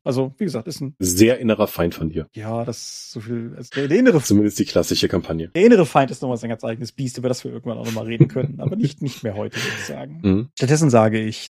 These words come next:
Speaker 1: wir sind die Dorp. Dies war der zweihundertneunundzwanzigste Coupon unserer Podcast-Kampagne und ihr findet uns unter w w w die minus dorp punkt d e. Dort bringen wir neben dem Dorpcast auch Rollenspiel-Downloads zu eigenen fremden Systemen.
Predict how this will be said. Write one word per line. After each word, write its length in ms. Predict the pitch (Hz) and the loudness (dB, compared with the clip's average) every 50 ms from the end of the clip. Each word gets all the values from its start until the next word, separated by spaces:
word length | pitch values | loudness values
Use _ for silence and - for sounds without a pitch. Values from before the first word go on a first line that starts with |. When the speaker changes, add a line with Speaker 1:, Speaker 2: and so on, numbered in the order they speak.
| _ _ | _ _
Speaker 1:
wir 300 | 131 170 226 269 262 202 | 4 6 8 10 10 10
sind 340 | 160 185 196 175 147 147 131 | 8 8 6 6 2 0 0
die 60 | 147 | 2
Dorp. 320 | 139 127 107 104 - - - | 2 2 2 2 -4 -4 -2
Dies 180 | - 135 - 143 | -2 0 4 6
war 100 | 135 135 | 6 8
der 140 | 131 131 127 | 8 6 4
zweihundertneunundzwanzigste 880 | - - 185 233 240 185 185 170 160 160 - 156 135 - 147 131 - 131 | 4 4 6 6 4 4 4 2 2 2 0 -2 -2 -2 -4 -8 -6 -6
Coupon 380 | 143 127 - 147 143 143 147 | -6 -2 2 4 4 4 2
unserer 220 | 147 123 135 139 135 | 0 0 0 0 0
Podcast-Kampagne 840 | - 220 - - 165 - - 165 127 - 147 151 156 156 151 151 | 0 -4 -2 -2 -6 -2 -2 -4 -2 0 0 0 2 2 0 0
und 120 | 135 120 - | 0 -4 -6
ihr 60 | 123 | -4
findet 260 | - 156 147 143 147 | -2 -2 -2 -2 -4
uns 220 | 147 139 123 - | -6 -8 -4 -4
unter 220 | 147 123 127 120 117 | -2 0 0 2 2
w 160 | 127 143 143 | 2 2 2
w 20 | |
w 140 | 151 147 143 127 | 2 0 -2 -2
die 160 | 120 123 123 | -2 -4 -2
minus 300 | 131 131 139 131 127 - | -2 -2 -2 -4 -4 -4
dorp 180 | 113 104 - | -6 -8 -6
punkt 220 | - 113 104 98 - | -10 -12 -12 -10 -10
d 60 | 117 | -12
e. 200 | - _ - - | -12 _ -16 -16
Dort 160 | - 110 - | -16 -14 -8
bringen 160 | - 117 113 | -6 -4 -2
wir 80 | 113 117 | 0 0
neben 140 | 120 123 127 | 2 2 2
dem 100 | 127 127 | 4 6
Dorpcast 400 | 156 160 175 - - 180 - 185 | 6 6 6 6 0 -2 -2 -2
auch 80 | 160 | 0
Rollenspiel-Downloads 600 | 175 196 196 - - 190 190 190 196 190 190 - | 2 0 0 0 -2 0 2 2 2 0 -2 -2
zu 100 | - 160 | -2 -2
eigenen 340 | 151 175 185 196 185 180 165 | 0 0 -2 -2 -2 -2 -4
fremden 240 | - - 170 175 170 | -2 -2 -2 -2 -2
Systemen. 540 | 160 160 143 - 190 190 208 202 202 202 | -4 -6 -4 0 2 4 4 6 4 2